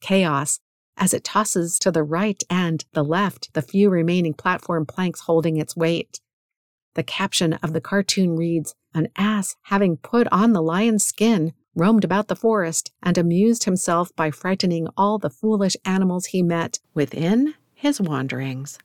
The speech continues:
And that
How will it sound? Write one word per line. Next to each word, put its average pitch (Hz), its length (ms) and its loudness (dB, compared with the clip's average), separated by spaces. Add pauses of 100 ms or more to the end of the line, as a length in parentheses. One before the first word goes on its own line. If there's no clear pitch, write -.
(1700)
And 156 360 0
that 240 260 2